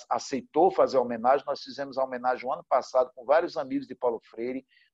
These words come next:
vários professores, vários, é, é, bibliotecários que vieram do Brasil todo, dos lugares mais distantes, participarem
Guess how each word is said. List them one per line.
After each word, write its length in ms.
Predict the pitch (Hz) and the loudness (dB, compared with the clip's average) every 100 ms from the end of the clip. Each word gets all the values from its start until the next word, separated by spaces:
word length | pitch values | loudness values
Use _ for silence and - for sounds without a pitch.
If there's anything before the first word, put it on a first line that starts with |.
| _ | _
vários 360 | - 170 190 - | 6 6 6 2
professores, 840 | - 143 131 - 123 127 135 - - _ _ _ | -6 -8 -8 -10 -4 -2 -2 -6 -16 _ _ _
vários, 840 | 113 104 170 190 190 170 - - - | -4 6 8 8 6 4 2 -6 -6
é, 480 | 143 139 135 131 131 - 123 120 117 | 0 4 6 6 4 0 2 4 2
é, 40 | |
bibliotecários 800 | 113 147 143 151 147 - 139 143 | 2 2 4 4 4 4 4 4
que 120 | - | -2
vieram 280 | 131 135 135 | -4 0 0
do 100 | 139 | 0
Brasil 520 | 135 139 127 - 180 - _ | 2 4 4 0 -12 -12 _
todo, 500 | 143 139 139 143 147 _ _ _ _ | 0 2 2 -2 -8 _ _ _ _
dos 160 | - 127 | -12 -8
lugares 400 | 139 135 151 123 | 4 6 6 2
mais 360 | 131 147 190 | 2 4 4
distantes, 680 | 156 151 - - 131 139 - | 0 -10 -8 -4 -4 -4 -2
participarem 800 | - 139 - 139 - 131 135 143 | 2 2 0 -8 4 4 4 0